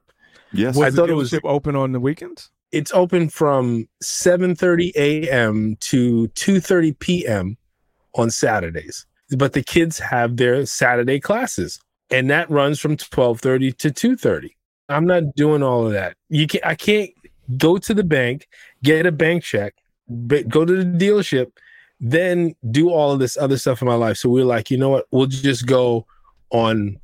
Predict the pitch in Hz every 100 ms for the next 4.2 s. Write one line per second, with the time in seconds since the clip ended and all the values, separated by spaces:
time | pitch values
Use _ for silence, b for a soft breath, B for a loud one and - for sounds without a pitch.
0 | 240 156 110 117 101 - - _ - -
1 | 139 120 120 - 139 196 170 127 127 117
2 | 127 151 - 135 139 127 123 - 90 90
3 | - _ - 113 117 - _ 123 104 -
4 | 143 135